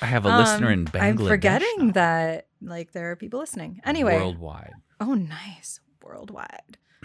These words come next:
Speaker 2: That's, is that from
Speaker 1: Boats
Speaker 2: Step
Speaker 1: and
Speaker 2: Brothers?
Speaker 1: hoes.
Speaker 2: Yes.
Speaker 1: <laughs> Yes.
Speaker 2: Worldwide. Anyway.
Speaker 1: Prestige
Speaker 2: Yeah.
Speaker 1: worldwide. <laughs>
Speaker 2: Oh my gosh.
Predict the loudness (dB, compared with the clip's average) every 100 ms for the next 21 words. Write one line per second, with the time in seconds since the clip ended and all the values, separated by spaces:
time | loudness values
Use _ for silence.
0 | -14 -10 -8 -10 -10 -8 -10 -10 -10 -8
1 | -6 -2 0 0 0 0 0 -2 -2 0
2 | 0 0 -4 -6 -10 -8 -12 -12 -10 0
3 | 2 2 2 0 0 -4 -12 -20 -20 -14
4 | -2 2 4 6 4 0 -4 -4 -4 -2
5 | 0 -2 -6 -8 -2 0 2 0 0 -6
6 | -10 -16 _ -20 _ _ -18 -18 -18 -16
7 | -12 -10 -10 -10 -10 -12 -20